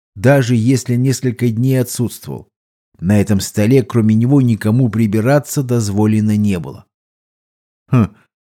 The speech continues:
а это что? Рабочий стол завален, ну, прямо как в прежние времена. Не удержавшись, посетитель приблизился и взглянул на этот беспорядок повнимательнее. При всей схожести картины содержание сильно разнится.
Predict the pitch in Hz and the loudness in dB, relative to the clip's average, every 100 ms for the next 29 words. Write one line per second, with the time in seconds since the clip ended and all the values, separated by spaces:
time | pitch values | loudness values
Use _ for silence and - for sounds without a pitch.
0 | - 101 107 - - - 82 - _ _ | -4 0 0 -2 -10 -10 -10 -12 _ _
1 | _ _ _ _ - 78 92 147 123 123 | _ _ _ _ -10 -6 0 2 2 -2
2 | - 160 156 107 127 143 160 135 113 110 | -2 2 2 2 2 2 2 0 0 2
3 | 156 147 117 127 160 151 127 139 - - | 2 0 -4 -2 0 0 -2 -6 -6 0
4 | 147 135 127 135 131 131 139 135 127 95 | 2 2 0 -2 -2 -2 -2 -2 -2 -6
5 | - _ _ _ _ _ _ - 127 131 | -10 _ _ _ _ _ _ 0 4 4
6 | 127 120 123 170 202 - 170 - 143 165 | 4 2 2 2 2 0 -4 -2 -4 -4
7 | 156 226 190 143 135 131 180 226 185 202 | -4 -2 -2 0 2 2 2 2 2 0
8 | - 175 - 185 143 151 147 175 208 170 | 0 -2 0 0 2 4 4 4 4 2
9 | 147 156 165 143 143 - 151 143 143 143 | 2 0 0 -2 -4 -2 0 2 2 0
10 | 143 156 160 175 175 127 92 78 - - | -2 -2 0 0 -2 -4 -6 -10 -14 -20
11 | _ _ _ _ _ _ - 131 - 156 | _ _ _ _ _ _ -4 -4 -2 0
12 | 143 - - 151 131 - 123 - 123 - | 0 0 0 0 0 -4 -6 -4 -4 -4
13 | 156 170 160 151 123 117 117 127 131 131 | -2 -2 -2 -4 -2 -2 0 0 0 -2
14 | 127 - 123 117 117 123 131 113 - - | -4 -2 0 2 0 0 0 -2 -4 -12